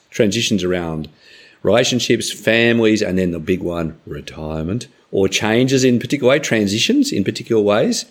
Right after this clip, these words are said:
to how they actually live their life in productive ways while they perhaps change their principal way of participating in society, otherwise called employment or education or whatever.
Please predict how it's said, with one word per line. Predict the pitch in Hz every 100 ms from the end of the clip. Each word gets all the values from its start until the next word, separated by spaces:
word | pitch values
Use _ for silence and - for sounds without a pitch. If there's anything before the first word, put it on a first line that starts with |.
| _
to | - 120
how | 117 117
they | 117
actually | 113 - 101
live | 110 113
their | 104 101
life | 92 98 104
in |
productive | 92 85 104 - 101
ways | 90 85 90
while | 101 110
they | 110 104
perhaps | - 113 -
change | - 151 156 95 82 143 - - _ _ _ _ _ _
their | - 104
principal | 131 123 104
way | 95 95
of | 90
participating | 110 - - 98 92 78 73 _
in | 87
society, | - 80 85 78 -
otherwise | 90 78 -
called | 87
employment | 80 80 135 80 -
or | - 78
education | 92 - 110 107 76 80
or | 85 87
whatever. | 87 107 107 -